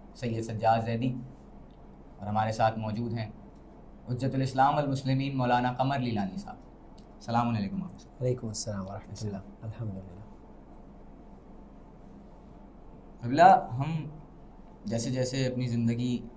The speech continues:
Speaker 1: गुजारते रहते हैं, वक्त बदलता रहता है और वक्त के साथ साथ महीने और सातें बदलती रहती हैं। जैसे कि इस्लामी साल का आगाज़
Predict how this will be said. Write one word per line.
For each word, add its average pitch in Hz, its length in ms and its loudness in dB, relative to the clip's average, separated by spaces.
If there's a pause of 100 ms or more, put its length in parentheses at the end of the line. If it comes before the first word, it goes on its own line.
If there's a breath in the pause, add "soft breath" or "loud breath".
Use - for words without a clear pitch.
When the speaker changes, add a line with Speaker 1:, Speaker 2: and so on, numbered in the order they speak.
(240)
Speaker 1:
गुजारते 113 520 4
रहते 113 260 0
हैं, 107 440 -4
वक्त - 300 -8 (180)
बदलता 104 360 -2
रहता 107 280 -6
है 104 240 -8 (420)
और 92 280 -14 (460)
वक्त 104 240 -4
के 113 80 -8
साथ 101 220 0
साथ 101 380 -4
महीने 98 440 0
और 101 60 -6
सातें - 440 -8 (480)
बदलती 101 340 -4
रहती 98 260 -6
हैं। - 320 -14 (240)
जैसे 101 220 -6
कि 113 200 -6 (1300)
इस्लामी 127 400 4
साल 127 280 4
का 131 100 4
आगाज़ 123 460 4